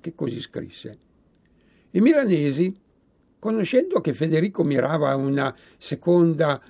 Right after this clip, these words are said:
loro rovina, deliberarono di procedergli contro con ogni energia, prima che più oltre si avanzasse."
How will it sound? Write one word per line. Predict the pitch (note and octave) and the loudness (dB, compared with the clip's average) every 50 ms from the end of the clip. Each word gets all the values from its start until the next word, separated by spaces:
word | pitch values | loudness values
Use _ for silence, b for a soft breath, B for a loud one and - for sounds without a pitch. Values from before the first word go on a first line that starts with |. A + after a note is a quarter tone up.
| B B B B B | B B B B B
loro | B C#3 D3 D#3 E3 D#3+ C#3 | B 4 6 6 6 6 4
rovina, | C3 D3 D3 C#3 B2+ A2+ A2+ B2 D#3 - - - _ _ _ _ _ _ _ _ _ | 2 2 2 2 0 0 -2 -2 -4 -6 -6 -10 _ _ _ _ _ _ _ _ _
deliberarono | - D#3 C#3+ E3+ F#3+ G#3 A#3+ A3 F#3+ G#3+ G3+ F#3+ D#3+ C3+ C3 B2+ C3 C3 C3 C3 | -2 2 4 4 6 4 2 2 2 0 0 0 -4 -4 -2 -2 -2 -2 -4 -4
di | B2+ B2+ D#3 D3+ C3+ C3 - - - _ _ _ _ | -4 -4 -2 0 0 0 -2 -4 -6 _ _ _ _
procedergli | - B2+ B2 C3+ D3+ D#3 D#3 - - - F#3+ G#3+ A#3 G3 G3+ F#3 F3 D#3+ D#3+ D#3+ | -8 -6 -2 -2 0 0 -2 -2 0 0 0 2 2 2 0 0 0 0 -2 -4
contro | - - F#3+ G#3 B3 B3 G#3 A#3 G#3+ A3 G3+ F3+ | -4 -2 -2 0 0 0 0 0 -2 -2 -2 -4
con | - - C3 C3 | -4 -4 -2 -2
ogni | C3 C#3 D#3 D#3+ D3+ D3 | -2 -2 -2 -2 -2 -2
energia, | C#3 C#3+ C#3+ C#3 B2+ A#2 B2 A#2 A#2+ C#3 - b b b b b _ | -2 -2 -4 -4 -4 -6 -6 -4 -4 -6 -8 b b b b b _
prima | - D3+ D#3+ F3+ G#3 A3 G#3+ G3+ G3 F3+ - | -2 2 2 4 4 2 2 0 0 -2 -4
che | - - D#3 D#3+ D#3+ D3 - _ | -4 -2 0 0 0 -2 -4 _
più | - D3 D#3 C#3+ | -4 -4 -2 -2
oltre | C3+ C3 C#3 - - D#3+ F#3 G#3 G3 D#3 - D#3+ E3 D3 | -2 -4 -4 -4 -2 0 0 0 0 0 -2 -2 -2 -2
si | - - C#3 C#3+ D#3+ - | -4 -4 -2 -2 -2 -4
avanzasse." | - C3+ B2+ C3 C#3 C#3 - - - - - - - - A#2+ - | -4 -6 -6 -4 -6 -6 -8 -10 -12 -14 -14 -16 -16 -16 -16 -16